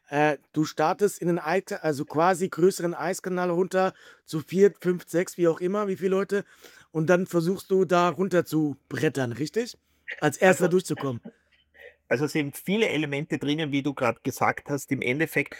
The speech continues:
Speaker 2: es ist kein Kanal, sondern es ist eine vereiste Straße.
Speaker 1: Ja,
Speaker 2: Also
Speaker 1: okay.
Speaker 2: es gibt nicht unbedingt diese Banked Turns
Speaker 1: Mhm,
Speaker 2: und die,
Speaker 1: wie
Speaker 2: äh,
Speaker 1: beim
Speaker 2: diesen
Speaker 1: Rodeln oder
Speaker 2: Kanal, der dich
Speaker 1: ja.
Speaker 2: vom, vom eigentlich runtertreibt. Es ist eher mehr so eine Naturbahnrodelstrecke, wer die vielleicht kennt,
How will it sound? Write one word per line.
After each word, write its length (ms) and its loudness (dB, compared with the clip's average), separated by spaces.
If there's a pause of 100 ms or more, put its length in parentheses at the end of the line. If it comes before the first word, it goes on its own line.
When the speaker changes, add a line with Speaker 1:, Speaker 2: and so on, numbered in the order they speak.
(200)
Speaker 2:
es 160 -4
ist 160 -8
kein 240 -2
Kanal, 540 0
sondern 320 -4
es 160 -6
ist 60 0
eine 200 -2
vereiste 540 -2
Straße. 640 -4
Speaker 1:
Ja, 200 -2 (160)
Speaker 2:
Also 220 -2
Speaker 1:
okay. 100 -2
Speaker 2:
es 140 -10
gibt 300 -8
nicht 340 -6
unbedingt 480 -4
diese 220 -6
Banked 480 -4
Turns 340 2
Speaker 1:
Mhm, 160 0
Speaker 2:
und 240 -4
die, 220 -6
Speaker 1:
wie 120 0
Speaker 2:
äh, 40 -2
Speaker 1:
beim 160 4
Speaker 2:
diesen 120 4
Speaker 1:
Rodeln 280 8
oder 60 -6
Speaker 2:
Kanal, 400 0
der 180 -4
dich 260 -8
Speaker 1:
ja. 240 -12
Speaker 2:
vom, 160 -6
vom 220 -8 (120)
eigentlich 360 -2
runtertreibt. 720 0 (240)
Es 160 -4
ist 140 -6
eher 260 2
mehr 180 0
so 120 -6
eine 200 -2
Naturbahnrodelstrecke, 1400 -2
wer 140 4
die 140 -2
vielleicht 340 -2
kennt, 360 -4